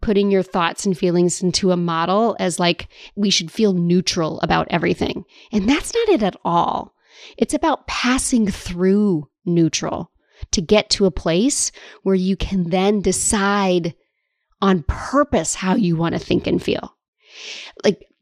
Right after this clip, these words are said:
putting things into a model and getting to a place of seeing that it's the thought and not the circumstance that's creating your feeling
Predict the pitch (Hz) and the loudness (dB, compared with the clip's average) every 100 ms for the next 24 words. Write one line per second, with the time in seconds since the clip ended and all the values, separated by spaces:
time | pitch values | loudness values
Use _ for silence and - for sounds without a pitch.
0 | 202 - 285 359 381 320 277 - 208 - | -8 0 2 2 4 2 2 0 -2 0
1 | 196 175 180 202 254 180 160 - 190 180 | 0 0 0 2 2 0 -2 -2 0 0
2 | 160 220 269 247 - 190 180 - 190 185 | 0 2 2 0 0 0 0 0 0 0
3 | - - - 214 240 175 160 165 - 180 | -4 -6 -4 0 2 2 2 -2 0 0
4 | - - - 175 - 196 220 214 - 175 | 0 -2 0 0 0 2 2 2 0 0
5 | 180 - - - 196 214 196 165 156 170 | 0 -2 -2 0 0 -2 -4 -2 -2 -2
6 | - - 170 185 190 165 165 - 220 226 | -6 -6 -2 0 0 0 -4 -4 0 2
7 | 165 | 0